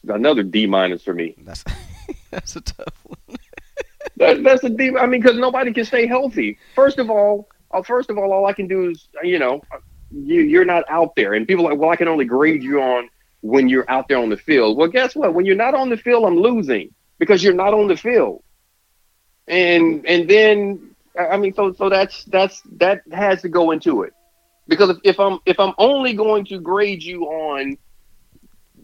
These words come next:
Speaker 1: just your, your days and your play, then, but I can't do that because the other games count too.
Speaker 2: Yeah.
Speaker 1: And so I'm, I, I gotta look at that. So across the board,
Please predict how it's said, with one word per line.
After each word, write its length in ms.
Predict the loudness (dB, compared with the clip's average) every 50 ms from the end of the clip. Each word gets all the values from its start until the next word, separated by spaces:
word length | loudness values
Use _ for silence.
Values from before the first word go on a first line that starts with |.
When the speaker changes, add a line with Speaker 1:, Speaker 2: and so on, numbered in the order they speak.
| -20 -18
Speaker 1:
just 560 | -12 -8 0 2 2 2 2 0 -4 -10 -10 -10
your, 500 | -6 2 4 6 6 6 6 4 2 -2 -10 -12 -14
your 420 | -12 -10 -4 0 2 2 2 2
days 440 | 0 0 2 4 4 4 4 0 -2
and 140 | -4 -4 -2
your 140 | -4 -4 -4
play, 600 | -6 -8 -4 0 2 4 4 4 2 0 -4 -8 _ _ _ _ _ _ _ _ -20
then, 640 | -18 -12 -8 -6 -4 -2 -2 -2 -2 -4 -6 -8 -12 -6
but 180 | -2 -2 -2 -2 -2
I 80 | -4 -4
can't 260 | 0 0 0 0 0 0
do 140 | 0 2
that 200 | 2 2 0 0
because 440 | -4 -6 -2 -2 -2 -2 -2 -4 -10 -16 -18 -14
the 160 | -4 -2 0
other 260 | 2 2 2 2 2
games 300 | 0 0 0 0 -2 -4
count 240 | -4 -6 -6 -6 -4
too. 220 | -2 -2 -2 -2 _ _ _ _ _ _ _ _ _ _ _ -10
Speaker 2:
Yeah. 300 | -6 -4 -4 -4 -6 -10 _ _ _ _ _ _ _ _ _ _ _ _ _ _ _ _ _ _ _ _ _ _ _ _ _ -4
Speaker 1:
And 160 | -2 -2 2
so 200 | 4 4 4 4
I'm, 140 | 4 2 2
I, 160 | 0 -2 -2
I 120 | 0 -2 0
gotta 220 | 2 2 2 2
look 240 | 2 2 0 2 0
at 160 | -2 -2 0
that. 220 | -2 -4 -4 -2 -2
So 200 | -2 0 0 0
across 560 | -4 -6 -4 -2 -2 0 0 -2 -4 -6 -8
the 120 | -8 -8
board, 680 | -6 -2 2 4 4 4 4 2 0 0 -2 -4 -8